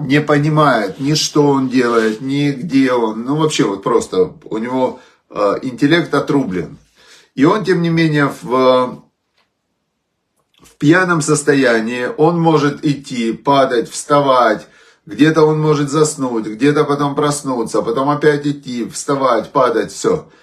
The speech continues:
То есть он сам о себе не заботится, он себя отравляет, он себя убивает, он себя сводит с ума сам. То есть осознанно как бы, да, он хочет, вот этот вот момент, почему люди пьют, у них, э,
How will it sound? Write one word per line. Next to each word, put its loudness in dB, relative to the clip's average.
То 0
есть -2
он 2
сам 0
о -2
себе 0
не 0
заботится, 0
он -2
себя 0
отравляет, 0
он -4
себя -2
убивает, 2
он 0
себя 0
сводит -4
с -12
ума -4
сам. -6
То -6
есть -6
осознанно 0
как -4
бы, -4
да, 2
он -4
хочет, -2
вот -2
этот -2
вот -6
момент, -2
почему -2
люди 0
пьют, -8
у -8
них, -4
э, 2